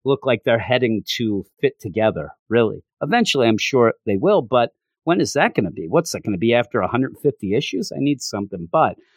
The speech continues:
overall, I'm still enjoying these. I just, I'm starting to get to a point where I think that it's on a, a bit of a lull and I need things to pick up. So hopefully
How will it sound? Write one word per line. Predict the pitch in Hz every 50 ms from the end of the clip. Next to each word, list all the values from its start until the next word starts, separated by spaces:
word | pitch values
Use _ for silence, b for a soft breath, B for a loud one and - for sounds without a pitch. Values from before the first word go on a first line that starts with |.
| b b b b b
overall, | - 285 294 233 226 196 180 170
I'm | 160 147
still | - - - - 170 165 165 131 - _ _ _ -
enjoying | - 139 135 123 107 98 101 120 147 180 220 226 196 156 131 107 85
these. | 87 101 113 123 -
I | 147 147 135
just, | 123 - - 147 - - - -
I'm | - 135 131 120
starting | - - - 151 147 147 147 151 147
to | 135
get | 127 120 135 131 -
to | - - 127
a | 120 101 - -
point | - 117 113 107
where | - 120 107
I | 104 104
think | - _ - 143 131 - -
that | 120 123 113
it's | 107 - - _ -
on | 127 127 117 113 110 107 104 - -
a, | - 110 104 - -
a | 113 101
bit | - 123 120
of | 123 107
a | 120
lull | 113 101 98 98 95 95 92 98
and | 95 92
I | 92 98
need | 98 107 110 104
things | 98 - 107 101 87 -
to | - -
pick | 82 - 104 98 -
up. | 78 71 -
So | - - 104 92
hopefully | 87 110 107 - - 120 117 104